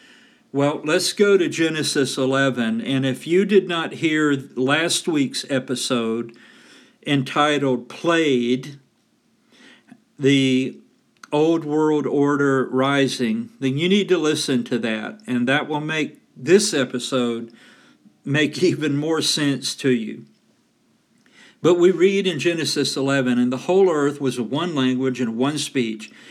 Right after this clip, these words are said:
And it came to pass, as they s-, journeyed from the east, that they found a plain in the land of Shinar, and they dwelt there. And they said one to another,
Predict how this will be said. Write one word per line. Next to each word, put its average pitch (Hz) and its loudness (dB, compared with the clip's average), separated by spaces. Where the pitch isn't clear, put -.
And 156 -4
it 151 -4
came 185 0
to 190 6
pass, 123 0
as 127 -4
they 135 0
s-, - -4
journeyed 160 -2
from 170 -4
the 143 -4
east, 117 -6
that 139 -2
they 143 0
found 160 -4
a 127 0
plain 165 -4
in 139 -2
the 127 0
land 143 -2
of 135 -2
Shinar, 131 -2
and 120 -4
they 131 0
dwelt 147 -2
there. 110 -6
And 120 -6
they 131 0
said 131 -2
one 175 -2
to 165 2
another, 123 -2